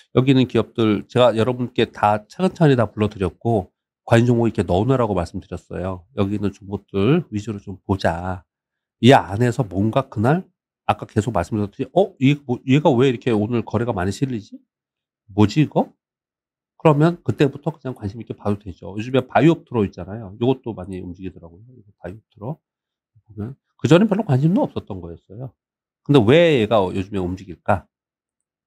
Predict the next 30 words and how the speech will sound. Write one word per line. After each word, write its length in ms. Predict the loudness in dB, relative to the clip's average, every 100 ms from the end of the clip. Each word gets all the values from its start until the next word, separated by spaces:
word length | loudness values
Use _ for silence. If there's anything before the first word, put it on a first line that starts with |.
| _ _ 0
얘가 140 | 2 4
하는 260 | 4 4
일을 160 | 2 -2
보는 280 | -6 -6 -10
거예요. 280 | -16 -18 _
제가 140 | 0 2
하는 220 | 2 0
방법을 380 | 0 0 0 -2
가르쳐줬습니다. 720 | -6 -4 -4 -4 -12 -12 -4
걔를 280 | -2 -2 -2
누르고 600 | -2 -2 0 0 -2 _ _ _ _
시가총액 540 | -2 -2 2 0 0
보고 340 | -8 -6 -4
이거 100 | -4
팔백억 360 | -2 -2 -2 -2
분이 100 | -2
안 180 | -2 -6
돼요. 340 | -12 -16 -18 _ _ _ _
조그만 320 | -6 -2 -2 -2
주식이에요. 560 | -6 -16 -18 -18 -20 _ _
뭐, 200 | -16 -16
뭐, 180 | -14 -16
그러니까 180 | -16 -2
못 100 | 0
사죠, 260 | 0 0 -2
이러면. 440 | -4 -6 -12 -16 _ _ _ _ _ 0
여기 120 | 0
봤더니 640 | -2 -6 -4 0 0 0 -4 _ _ _ -6
반도체, 800 | -4 -4 -8 _ -2 0 0 -2 _ _ _ _ _ -18
네? 160 | -14